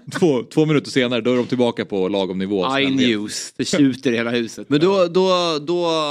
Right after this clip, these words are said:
Speaker 3: då frågar jag er. Lockar ni er att klicka in er på sån här när ni blir förvirrade? Apropå
Speaker 2: Jag måste bryta ner den här. Bo-, just nu, eh, är Djurgården för snälla? Frågetecken.
Speaker 3: Ja, det tar med
Speaker 2: Andersson.
Speaker 3: det.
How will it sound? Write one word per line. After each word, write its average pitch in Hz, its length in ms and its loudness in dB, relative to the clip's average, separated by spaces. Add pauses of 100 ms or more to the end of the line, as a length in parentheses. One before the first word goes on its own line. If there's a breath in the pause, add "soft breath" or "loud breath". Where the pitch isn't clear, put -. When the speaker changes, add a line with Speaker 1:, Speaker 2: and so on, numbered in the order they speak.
(880)
Speaker 3:
då 147 160 -6
frågar 147 260 2
jag 160 80 4
er. 90 320 -2 (140)
Lockar 156 480 2
ni 180 340 2
er 123 160 0
att 113 140 -4
klicka 127 280 -6
in 143 200 -4
er 113 40 -4
på 107 160 -8
sån 98 160 -10
här 90 400 -8
när 123 180 0
ni 127 100 2
blir 110 160 -2
förvirrade? 107 540 -6 (760)
Apropå 113 560 -4
Speaker 2:
Jag 143 80 -10
måste 175 260 -10
bryta 156 180 -2
ner 170 140 -2
den 131 80 -4
här. 107 80 -10
Bo-, 170 160 -4
just 165 200 -4
nu, 127 460 -10
eh, 156 200 -8
är 165 40 0
Djurgården 143 320 -2
för 123 60 -16
snälla? 117 260 -8
Frågetecken. 104 380 -12
Speaker 3:
Ja, 101 60 -2
det 110 80 2
tar 135 200 0
med 107 120 -4
Speaker 2:
Andersson. 127 200 -6
Speaker 3:
det. 120 60 -20